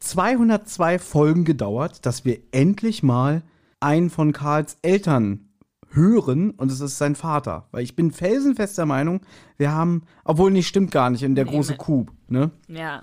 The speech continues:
Speaker 2: man hört ihn
Speaker 1: Okay.
Speaker 2: da, ja.
Speaker 1: Dann hat's halt hundertneunundneunzig Folgen gedauert, dass wir endlich mal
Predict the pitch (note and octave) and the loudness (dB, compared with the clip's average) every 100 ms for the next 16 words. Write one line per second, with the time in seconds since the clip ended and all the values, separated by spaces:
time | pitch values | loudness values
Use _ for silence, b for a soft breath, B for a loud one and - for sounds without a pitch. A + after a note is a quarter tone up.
0 | - E3 D#3 D#3+ D#3 C3+ C3 C3+ A#2 - | -14 -12 -10 -12 -2 0 2 2 0 -2
1 | B B B B C3 C#3 C#3+ - C3+ C#3 | B B B B 0 2 2 0 2 2
2 | C#3 C3 C3 B2+ A#2 G#2+ A2 G#2 G#2 A2+ | 4 4 6 4 2 -2 -4 -2 -2 -2
3 | B2+ A#2+ C3 - - D3 E3+ F3 E3+ - | -2 -2 -4 -4 0 0 0 -2 -6 0
4 | C3 C#3 C#3+ D3 | 2 4 4 2